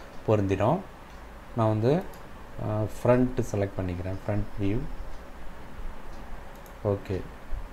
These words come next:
இப்போ என்ன பண்ணலாம்னா, move. இதை, இதோட center point, Center பாயிண்ட்டை பிடிச்சிட்டு போயிட்டு எங்க வைக்கணும்? Mid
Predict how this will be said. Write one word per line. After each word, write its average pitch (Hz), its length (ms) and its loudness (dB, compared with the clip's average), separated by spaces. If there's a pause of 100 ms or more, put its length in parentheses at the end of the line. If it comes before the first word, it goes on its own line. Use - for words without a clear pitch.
(380)
இப்போ 110 180 4
என்ன 110 120 6
பண்ணலாம்னா, 110 580 4 (1400)
move. 110 240 8 (1700)
இதை, 107 360 4 (1300)
இதோட 113 500 8 (1000)
center 123 640 4 (100)
point, 98 300 4 (120)
Center 107 340 2 (100)
பாயிண்ட்டை 98 180 2
பிடிச்சிட்டு - 340 -4
போயிட்டு 127 380 8 (680)
எங்க 127 200 12
வைக்கணும்? 127 420 10 (680)
Mid 127 180 8